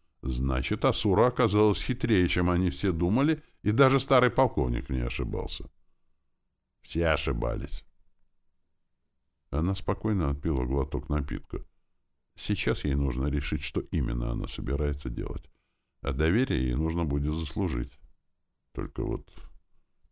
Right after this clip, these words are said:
у кого его нужно заслуживать? У Ара или у Асуры? А может, у малолетки Соры? Вопрос.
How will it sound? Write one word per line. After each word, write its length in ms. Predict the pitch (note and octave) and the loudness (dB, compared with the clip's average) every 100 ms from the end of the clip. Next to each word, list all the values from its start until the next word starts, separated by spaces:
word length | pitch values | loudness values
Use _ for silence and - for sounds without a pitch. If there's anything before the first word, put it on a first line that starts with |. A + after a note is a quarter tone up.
| _ | _
у 80 | - | -8
кого 420 | - A#2+ G2 G1+ | -2 0 0 -2
его 220 | G1+ G1+ | -2 -4
нужно 420 | G1+ G1+ G1+ - G1+ | -6 -6 -6 -6 -4
заслуживать? 720 | G#1 - G#1+ G1+ G1+ G1+ - _ _ _ _ _ _ | -6 -6 -6 -6 -6 -10 -14 _ _ _ _ _ _
У 160 | F#2 - - | -4 -4 -2
Ара 440 | C3+ C#3 C#2+ - _ _ - | 0 0 -2 -4 _ _ -4
или 220 | C#3+ C3+ | -2 0
у 200 | B2 A2+ | 0 -2
Асуры? 560 | G#2+ - - - - - _ _ _ _ _ _ _ _ _ | -2 -4 -6 -8 -8 -12 _ _ _ _ _ _ _ _ _
А 120 | A#1+ A#1+ | -4 -2
может, 380 | B1 A#1 A1+ | -2 -4 -4
у 40 | B1+ | -4
малолетки 600 | B1 B1 C2 A#1+ - - | -2 -2 -2 -4 -6 -10
Соры? 520 | - - C#3 C#3+ - _ _ _ _ _ _ | -8 -4 -4 -4 -8 _ _ _ _ _ _
Вопрос. 960 | D2 F2 A2 B2 C3 G#2 D#2+ D2 - | -2 4 4 4 4 4 4 2 -4